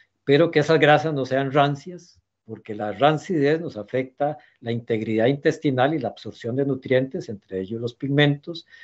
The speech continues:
La presencia de micotoxinas, como aflatoxina, como vomitoxina, nos puede afectar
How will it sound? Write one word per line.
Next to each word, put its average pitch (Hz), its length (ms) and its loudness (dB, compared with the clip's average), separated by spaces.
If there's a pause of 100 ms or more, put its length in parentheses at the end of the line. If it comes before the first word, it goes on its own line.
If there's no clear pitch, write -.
(220)
La 117 140 -8
presencia 131 440 4
de 143 80 6
micotoxinas, 147 880 -2
como 107 300 -10
aflatoxina, 135 1000 0
como 107 300 -12
vomitoxina, 135 760 -2
nos 127 160 -8
puede 110 240 -4
afectar 127 640 2